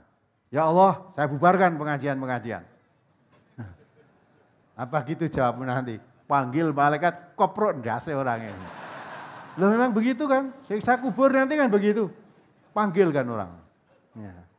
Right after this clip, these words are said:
Jadi jangan dikira main-main, merintangi dakwah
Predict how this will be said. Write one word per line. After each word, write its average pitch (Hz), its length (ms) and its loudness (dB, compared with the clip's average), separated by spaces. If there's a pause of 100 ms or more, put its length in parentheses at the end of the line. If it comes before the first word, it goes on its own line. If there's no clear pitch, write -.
(1900)
Jadi 131 240 -4
jangan 113 340 -6
dikira 110 460 -6 (1300)
main-main, 117 720 -6 (560)
merintangi 117 720 -8
dakwah 113 400 -4